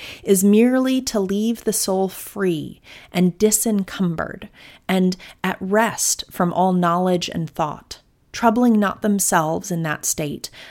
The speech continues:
about what they shall think or meditate on, but contenting themselves with merely a peaceful and loving attentiveness toward God.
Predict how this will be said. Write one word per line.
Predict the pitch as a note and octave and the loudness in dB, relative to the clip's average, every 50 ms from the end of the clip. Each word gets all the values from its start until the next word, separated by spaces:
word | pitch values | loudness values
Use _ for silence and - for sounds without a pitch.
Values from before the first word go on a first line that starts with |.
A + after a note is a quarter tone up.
| - - | -12 -4
about | F#3 F3+ E3+ F3+ F3+ E3+ F3 - - - - - - _ _ _ - | -4 -2 0 0 0 0 -2 -4 -6 -8 -14 -16 -18 _ _ _ 0
what | G3+ G3 - - | 0 0 2 2
they | F#3+ F#3+ | 0 0
shall | F#3 - F#3+ F3+ | 2 2 0 0
think | F3+ - - - F3+ F3 F3 F3+ F3+ - | 0 -2 -2 -2 0 0 0 -2 -2 -2
or | E3 D#3 | -2 -2
meditate | D#3 D#3 D#3+ E3+ E3+ E3+ - - E3 D#3 | 0 0 0 0 0 -2 -2 -4 -2 -2
on, | D#3 D3 D3+ D3+ D3 D3+ D#3 E3 - _ _ _ _ _ _ _ _ - - | -2 -4 -4 -6 -6 -8 -10 -14 -16 _ _ _ _ _ _ _ _ -8 -4
but | - G#3 - - - | -2 -2 -2 -4 -4
contenting | - G#3+ G#3 G3 - - A#3+ B3+ C4 B3+ B3+ B3 A3+ | 0 0 0 0 0 -2 -2 0 0 0 0 0 0
themselves | G#3 F#3 F3 D#3+ - - D3+ C#3 C3+ - F3 F#3 - - | 0 0 -2 -4 -4 -4 -4 -4 -4 -6 -6 -8 -6 -4
with | G3+ F3 - - | -4 -6 -4 -2
merely | F#3+ F#3+ G#3 A3 A3+ A3+ A3+ A#3 A#3 A3+ A3+ A3+ A3 - - - - - - | -2 -2 0 0 0 0 0 0 2 0 0 -2 -4 -8 -14 -20 -20 -14 -10
a | - E3+ | -10 -10
peaceful | - - - - - G3 G3 F#3+ - - - - - G#3+ G#3 G#3 G#3 G3+ - - | -10 -10 -12 -10 -8 -8 -6 -4 -4 -6 -6 -4 -6 -6 -4 -4 -4 -6 -8 -8
and | F3+ F3 E3 D#3+ | -8 -8 -8 -8
loving | D#3+ E3 E3 E3+ E3+ F3+ F#3 F#3 F3+ F#3 F3+ F#3+ - | -6 -4 -4 -4 -4 -4 -4 -4 -2 -4 -4 -6 -6
attentiveness | F#3 F3+ - - - F3 E3 D#3 - E3 D#3+ - D#3+ D#3 D#3 C#3+ - - | -8 -8 -8 -6 -6 -6 -6 -6 -6 -8 -8 -8 -10 -10 -6 -6 -6 -6
toward | - - - E3 D3 D3 - | -8 -8 -8 -8 -8 -8 -10
God. | - - - - - - - | -16 -18 -16 -18 -20 -20 -20